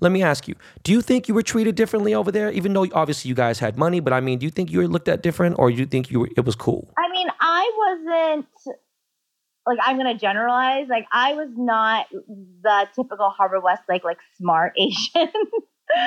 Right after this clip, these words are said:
Speaker 2: I was not in the A P classes. I, so I, I, most of my friends were white until probably, um,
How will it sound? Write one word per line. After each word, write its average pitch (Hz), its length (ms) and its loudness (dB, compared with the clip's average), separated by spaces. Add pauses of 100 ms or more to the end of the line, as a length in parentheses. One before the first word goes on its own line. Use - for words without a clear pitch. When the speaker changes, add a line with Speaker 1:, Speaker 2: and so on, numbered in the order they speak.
(240)
Speaker 2:
I 294 100 0
was 262 180 0
not 240 280 0
in 262 80 -2
the 262 80 -2
A 254 180 -4
P 269 180 -8
classes. 220 1000 -2
I, 202 220 0
so 240 80 0
I, 208 400 2 (840)
I, 269 180 2 (120)
most 254 420 0
of 415 80 -4
my 262 220 2
friends 214 240 0
were 180 120 0
white 170 340 0 (200)
until 185 540 0
probably, 160 720 0 (100)
um, 110 480 -2